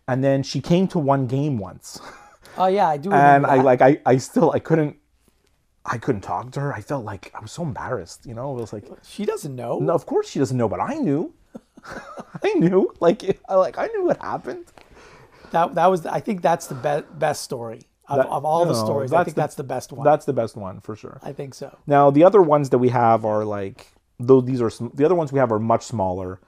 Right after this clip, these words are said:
Speaker 1: They're just little appetizers. They're not, nothing compared to these.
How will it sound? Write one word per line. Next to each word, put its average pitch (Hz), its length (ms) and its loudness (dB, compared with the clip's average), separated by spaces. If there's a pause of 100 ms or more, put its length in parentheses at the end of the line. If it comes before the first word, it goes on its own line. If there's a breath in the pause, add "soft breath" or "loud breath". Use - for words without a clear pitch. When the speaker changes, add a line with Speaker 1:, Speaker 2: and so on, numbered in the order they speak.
(260 soft breath)
Speaker 1:
They're 117 160 2
just 135 400 0 (100)
little 117 380 0
appetizers. 92 640 -4
They're 107 120 -4
not, 113 300 -4
nothing 120 240 -4
compared 98 340 -6
to - 80 -16
these. 85 360 -14